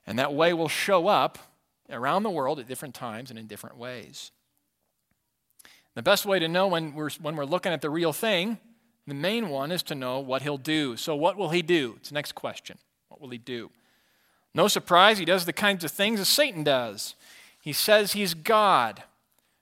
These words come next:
Verse four, "He opposes and exalts himself against every so-called God or object of worship, so that he takes his seat in the temple of God, proclaiming himself to be God."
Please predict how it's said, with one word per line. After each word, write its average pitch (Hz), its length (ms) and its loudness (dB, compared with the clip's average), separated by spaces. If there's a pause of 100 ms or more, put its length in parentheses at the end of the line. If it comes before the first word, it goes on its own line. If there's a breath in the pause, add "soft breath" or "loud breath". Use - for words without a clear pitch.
(120)
Verse 151 240 0
four, 165 420 2
"He 147 120 -4
opposes 190 580 -2
and 160 80 -4
exalts 160 420 0
himself 180 460 2
against 156 300 -2
every 202 200 2
so-called 185 680 0
God 175 320 4
or 156 100 -2
object 160 380 0
of 131 100 -12
worship, 156 480 -2 (400 loud breath)
so - 140 -6
that 165 100 4
he 156 80 2
takes 220 320 0
his 202 140 0
seat 208 340 0
in 156 80 -8
the 170 80 -4
temple 185 300 0
of 143 100 -4
God, 165 300 2
proclaiming 208 500 -2
himself 135 480 -6
to - 80 -14
be 127 140 -10
God." 135 500 -4